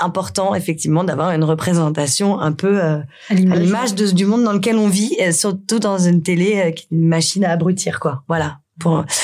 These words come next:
Speaker 1: donc tout ça pour dire que c'était important pour moi là et que, et que c'est quelque chose qui compte pour moi et j'espère, oui. Alors si, si, si un jour j'ai la, la dimension pour imposer des, des clauses à mon,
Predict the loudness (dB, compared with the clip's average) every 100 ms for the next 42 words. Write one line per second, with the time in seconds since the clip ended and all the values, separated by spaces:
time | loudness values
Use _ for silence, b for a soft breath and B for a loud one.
0 | B -4 -2 0 -2 -2 -4 -4 -4 -2
1 | -2 -2 -2 -2 -4 -4 -4 -2 0 2
2 | 2 2 0 0 -2 B B B B -4
3 | -4 -2 0 0 0 -4 -4 -4 -4 -4
4 | -2 -2 -2 -4 -2 0 0 2 2 -2
5 | -4 -2 -2 -2 -4 -2 -2 -2 -8 -12
6 | _ _ -4 0 0 -2 -4 -2 -2 -4
7 | -4 -4 -6 -6 -4 -2 0 0 0 0
8 | 0 0 0 -2 -6 B B B B -4
9 | 2 2 2 0 0 0 0 -2 -2 -2
10 | -2 0 0 0 -4 -8 _ -12 -4 -2
11 | 0 2 2 2 0